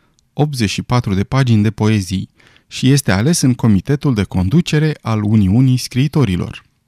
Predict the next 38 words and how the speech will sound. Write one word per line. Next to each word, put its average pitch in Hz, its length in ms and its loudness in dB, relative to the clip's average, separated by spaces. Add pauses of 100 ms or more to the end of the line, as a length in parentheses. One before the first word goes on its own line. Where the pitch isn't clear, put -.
(800)
Anul 220 300 4
o 117 80 4
mie 143 220 6
nouă 127 200 4
sute 123 160 -2
șaizeci 107 400 0
și 90 120 -8
cinci 160 320 0
aduce 107 320 -2
schimbări. - 680 -6 (300)
Se - 180 -2
desparte 147 600 -2
după 104 220 -2
numai 104 240 2
trei 151 340 -2
ani 139 200 2
de 113 80 -2
la 92 140 -2
căsătorie 107 680 -2
de 107 140 -2
Doina 98 340 0
Ciurea. 135 420 -2 (600)
Cu - 120 -4
toate 240 240 0
că 156 140 -2
despărțirea 131 640 0
s-a 120 160 -2
produs 107 440 -2
încă 139 380 2
din 101 240 0
anul 120 280 2
o 98 60 2
mie 117 200 2
nouă 104 160 2
sute 107 160 -4
șaizeci 107 340 -2
și - 140 -8
cinci, 156 360 -2